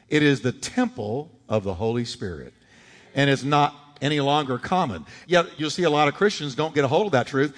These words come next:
and they continue to treat their body as if it were common.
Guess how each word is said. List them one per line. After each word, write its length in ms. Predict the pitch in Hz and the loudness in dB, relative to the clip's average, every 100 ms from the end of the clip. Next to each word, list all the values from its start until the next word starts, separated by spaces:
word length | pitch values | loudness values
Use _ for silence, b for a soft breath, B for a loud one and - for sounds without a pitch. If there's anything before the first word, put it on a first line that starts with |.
| B - | B -4
and 120 | 147 | 2
they 120 | 156 | 2
continue 500 | 156 139 185 196 151 | 0 -4 -4 -2 -6
to 60 | - | -4
treat 200 | 165 160 | -6 0
their 120 | 147 | 2
body 360 | 139 185 196 | 4 4 4
as 100 | 143 | 2
if 120 | 139 160 | 2 -2
it 100 | 147 | -8
were 120 | 120 | -6
common. 600 | - 135 98 76 95 | 0 0 0 -4 -12